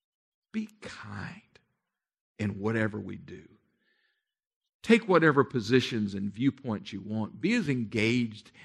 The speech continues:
as you can be in society and in culture. But as we engage, be kind-hearted and do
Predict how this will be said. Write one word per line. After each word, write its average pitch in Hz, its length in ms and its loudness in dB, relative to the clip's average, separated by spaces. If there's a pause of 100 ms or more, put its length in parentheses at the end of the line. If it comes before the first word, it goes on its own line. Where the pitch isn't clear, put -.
(160)
as 107 220 -2
you 107 80 -2
can 117 420 -6
be 101 240 -4
in 107 140 -2
society 104 760 -4
and 95 140 -6
in 92 140 -10
culture. - 420 -10 (200)
But 110 220 -4
as 175 460 0
we 139 300 2
engage, 98 880 -10 (720)
be 117 340 -6 (240)
kind-hearted - 1120 -10 (880)
and 101 300 -4
do 110 400 -2